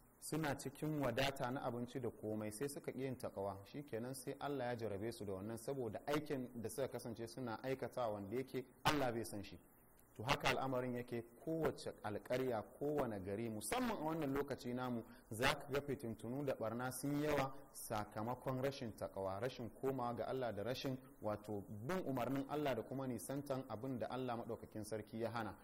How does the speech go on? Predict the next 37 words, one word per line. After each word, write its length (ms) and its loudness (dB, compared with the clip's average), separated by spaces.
Waɗannan 540 4
abubuwa 380 2
su 240 -6
ne 120 -2
suka 360 -4
sa 240 2
aka 200 -6
shiga 240 -4
cikin 280 -8
musiba 460 0
da 140 -2
bala'i 520 6
da 100 -2
abubuwan 320 4
da 80 0
ake 240 -2
fama 400 0
da 80 2
shi 160 -4
na 120 -2
tattalin 460 -2
arziki 540 -2
da 160 0
halaka 380 2
da 80 -2
sauransu. 440 -2
Amma 180 4
yanzu 300 6
misali, 440 2
mutane 500 4
sai 160 0
ka 120 0
ga 120 4
an 120 0
zo 100 0
ana 240 2
ruɗanmu 420 4